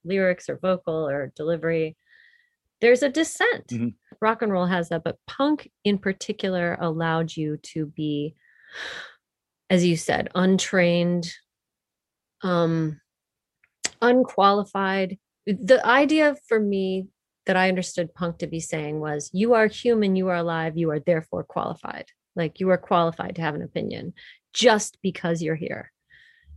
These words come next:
Speaker 1: And that was really important to me. I needed that then.
Speaker 2: Yeah, no, it's, it's, it's, it's, I guess it's also honesty and, and authenticity, because as long as you're being real,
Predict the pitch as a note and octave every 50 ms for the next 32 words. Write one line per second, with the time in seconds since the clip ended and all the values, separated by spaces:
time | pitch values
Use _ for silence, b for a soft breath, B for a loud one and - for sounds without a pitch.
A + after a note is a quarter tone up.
0 | - - G3 F#3 F3+ F3+ F3 F3 E3 E3 - - _ _ _ - - F3+ F3+ F#3+
1 | - G#3 G3+ G3+ G#3 A#3 A#3+ B3 C4 B3+ B3 - D4 E4 D#4+ G#3 D#3+ D3 - -
2 | D#3+ D#3 - - - - - _ _ _ - F3+ F#3 G3 A3+ C#4 C4 G#3+ - -
3 | - - - _ - E2 - - - E3 - _ _ _ _ _ _ _ _ _
4 | _ _ _ _ _ _ _ - B2+ C#3+ D#3+ C3+ A#2+ C#3+ D3+ C3 B2+ - D#3 C3
5 | - E3 D#3 C#3+ - - - - - - B2 C#3 B2+ - - C#3 C3+ F3 D#3+ -
6 | F3 - D#3+ C#3+ C#3+ C#3+ - D3 - - A#2 A#2 E3+ F#3+ - - - - G#3+ G#3
7 | G3+ G3+ - - C3 A#2 A#2 A#2+ - B2+ A#2 A#2 A#2+ A#2+ - A#2+ G#2 - - -
8 | B2+ - - A2+ G#2+ G2+ E2+ G2+ F#2+ - - F#2 G#2+ F#2+ B2 - A#2+ G2 G#2 A2
9 | A#2+ B2 D3 E3 D#3+ C#3+ C3+ C3 A2+ G#2 B2+ A#2+ A2+ G#2+ G2+ F#2+ F#2+ A2 A#2+ B2+
10 | A2+ G2 F#2 F2 F2